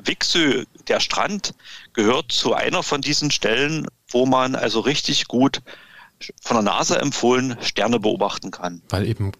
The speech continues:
Speaker 2: keine Lichtverschmutzung rundherum ist.
Speaker 1: Keine Lichtverschmutzung, gar nichts. Und in Wichsö hat man auch die Chance, äh, auch mal Nordlichter zu sehen.
Speaker 2: Ah.
Speaker 1: Ja.
Speaker 2: Ja, also ist auch für
Speaker 1: Passiert,
Speaker 2: Fotografen.
Speaker 1: das passiert nicht sehr oft, da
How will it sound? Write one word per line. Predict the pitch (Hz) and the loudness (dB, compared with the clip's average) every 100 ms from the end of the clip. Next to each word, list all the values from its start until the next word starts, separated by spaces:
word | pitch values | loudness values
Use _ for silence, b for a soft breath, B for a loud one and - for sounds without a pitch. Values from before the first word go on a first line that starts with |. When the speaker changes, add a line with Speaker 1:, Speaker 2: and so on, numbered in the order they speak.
| - | -4
Speaker 2:
keine | - 135 | 0 2
Lichtverschmutzung | 127 131 - 104 113 104 110 95 | 2 0 0 0 0 -2 -2 -2
rundherum | 98 98 101 98 | -2 -2 -4 -2
ist. | 101 - | -2 -2
Speaker 1:
Keine | 120 143 156 | 0 0 0
Lichtverschmutzung, | 151 - 139 - 131 - 127 110 | -2 -2 -2 2 0 2 -2 0
gar | 101 104 | 2 2
nichts. | 117 107 - - - B B B | 2 0 0 -2 -2 B B B
Und | 131 123 | 2 4
in | 107 | 4
Wichsö | 151 - 170 120 | 2 0 2 2
hat | 135 | 0
man | 190 170 | 0 0
auch | 131 147 - | 0 0 -2
die | - | -2
Chance, | - 113 147 165 - - - | 2 2 0 -2 0 0 0
äh, | 120 123 120 117 120 117 113 110 110 - - _ _ _ | 2 6 8 8 6 4 0 -10 -20 -20 -20 _ _ _
auch | - - | -6 0
mal | 117 | 2
Nordlichter | 131 - 147 - 131 | 2 2 2 2 -2
zu | - 107 | -2 -2
sehen. | 98 104 120 85 | 0 0 -2 -4
Speaker 2:
Ah. | 95 147 98 80 _ _ b b b b b b b | -2 -2 -2 -6 _ _ b b b b b b b
Speaker 1:
Ja. | 92 92 92 87 - - | -6 -4 -4 -8 -14 -14
Speaker 2:
Ja, | 95 98 | -10 -4
also | 101 104 | 0 0
ist | - | 0
auch | 98 - | -2 -2
für | - | -4
Speaker 1:
Passiert, | 104 135 - | 0 2 2
Speaker 2:
Fotografen. | - 98 98 | 2 2 2
Speaker 1:
das | 170 | 4
passiert | - 98 120 160 - | 4 2 2 -2 -2
nicht | 175 | -2
sehr | - 139 | 2 2
oft, | 175 | 2
da | - | 0